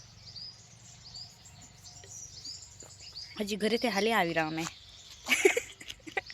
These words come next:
આ તો તડકો છે, થોડોક છાંયો હોય ને તો બહુ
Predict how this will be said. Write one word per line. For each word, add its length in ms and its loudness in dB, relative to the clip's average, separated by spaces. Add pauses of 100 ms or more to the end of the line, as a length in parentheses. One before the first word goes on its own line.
(1900)
આ 120 -4
તો 160 0
તડકો 360 2
છે, 200 2
થોડોક 280 -2
છાંયો 360 6
હોય 120 8
ને 60 4
તો 120 0
બહુ 180 2